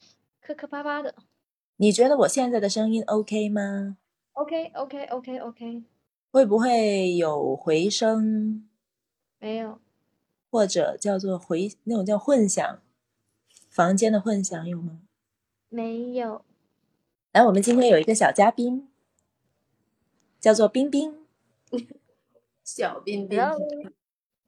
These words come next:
Speaker 2: 你要凑过来，
Speaker 1: 小
Speaker 2: 不然的话可能听不到你声音。
Speaker 3: 哎，
Speaker 1: 小冰冰。
Speaker 3: Hello，你好，小K K。
Speaker 1: Hello，我是 Kiki。
Speaker 3: 哦。
Speaker 2: 你好，我是K K。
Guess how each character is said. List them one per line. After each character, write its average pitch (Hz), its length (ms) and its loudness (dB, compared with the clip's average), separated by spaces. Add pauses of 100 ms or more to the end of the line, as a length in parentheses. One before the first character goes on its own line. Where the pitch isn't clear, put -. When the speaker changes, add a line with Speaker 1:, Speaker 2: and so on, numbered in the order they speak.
(400)
Speaker 2:
你 185 80 0
要 226 120 6
凑 226 220 2
过 226 120 2
来， 170 200 0
Speaker 1:
小 180 60 -8
Speaker 2:
不 220 60 -4
然 202 140 0
的 190 60 -4
话 - 80 -20 (120)
可 185 60 -16
能 170 100 -20
听 208 200 -6
不 190 60 -10
到 185 220 -8
你 160 120 -16
声 180 180 -10
音。 202 320 -6 (320)
Speaker 3:
哎， 262 400 2
Speaker 1:
小 - 180 -14
冰 294 120 -14
冰。 - 20 0
Speaker 3:
Hello， 226 540 6
你 214 140 -2
好， 180 580 -4 (280)
小 - 320 -6
K 196 80 -8
K。 208 340 0
Speaker 1:
Hello， 226 460 -6 (720)
我 196 160 -16
是 214 120 -16
Kiki。 - 760 -10 (440)
Speaker 3:
哦。 165 580 -2
Speaker 2:
你 226 100 -4
好， 233 180 2
我 139 100 -6
是 214 200 -4
K 277 140 -6
K。 262 360 -4